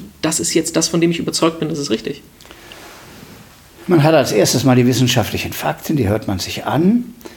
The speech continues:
Speaker 2: Ähm, die verändern sich auch schon mal im Laufe der Zeiten. Ähm, und mir war aber von Anfang an wichtig,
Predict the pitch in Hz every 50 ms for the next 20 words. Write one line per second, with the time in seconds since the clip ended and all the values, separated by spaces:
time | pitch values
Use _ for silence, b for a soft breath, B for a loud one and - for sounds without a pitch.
0 | B B B B B B B B B - 143 139 135 135 135 131 127 131 131 127
1 | 127 123 123 120 117 127 131 - - B B B B B B - - - - -
2 | - - 277 - 294 - - - - - - - - - - - - - - -
3 | - - - 117 139 143 135 120 107 110 107 - - 123 127 - - - 139 131
4 | 131 139 147 151 - 147 139 135 131 139 135 - 156 151 143 135 - - 156 151
5 | 165 170 - - 202 220 220 - - B B B B B B B B B B B
6 | B B B - - - 160 160 156 156 143 139 143 143 - 147 156 135 135 143
7 | 156 165 160 160 151 147 143 127 - 139 131 113 135 - - - 175 151 123 127
8 | 127 127 117 120 143 156 - - - - 190 190 - - -